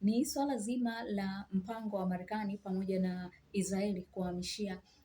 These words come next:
wananchi wa Gaza katika nchi za Afrika ya Mashariki. Hizi ndio habari ambazo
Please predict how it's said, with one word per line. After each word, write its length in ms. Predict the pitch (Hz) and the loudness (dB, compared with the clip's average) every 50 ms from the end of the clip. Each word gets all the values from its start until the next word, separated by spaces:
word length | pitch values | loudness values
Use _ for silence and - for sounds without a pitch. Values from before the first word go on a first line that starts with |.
| - - - | -20 -6 0
wananchi 380 | 196 190 190 202 214 - - 202 | 4 6 6 6 4 4 2 2
wa 80 | 185 | 2
Gaza 360 | 180 185 185 185 185 - - | 4 4 2 2 2 -2 -6
katika 300 | - - 185 - - 185 | -8 -10 -10 -8 -6 -6
nchi 260 | - - 196 - - 196 | -2 -2 -2 0 0 0
za 200 | 180 185 170 - | 0 -2 -2 -4
Afrika 560 | 185 - - - 220 208 - 185 175 165 - - | -6 -4 -4 -4 -4 -4 -4 -6 -8 -8 -8 -4
ya 120 | - 190 175 | -2 -2 0
Mashariki. 600 | 175 175 - - 185 175 170 175 - - 170 165 - - - - - - - - - | 0 -2 -4 -2 -2 -2 -2 -4 -6 -8 -12 -12 -12 -16 -20 -20 -20 -20 -20 -20 -6
Hizi 340 | - - 240 233 202 202 202 | 2 4 6 6 6 6 4
ndio 160 | 202 190 190 | 2 2 2
habari 300 | 185 185 175 196 202 202 | 0 0 2 2 2 2
ambazo 420 | 196 180 185 180 180 180 - 185 | 2 0 0 0 0 0 0 -2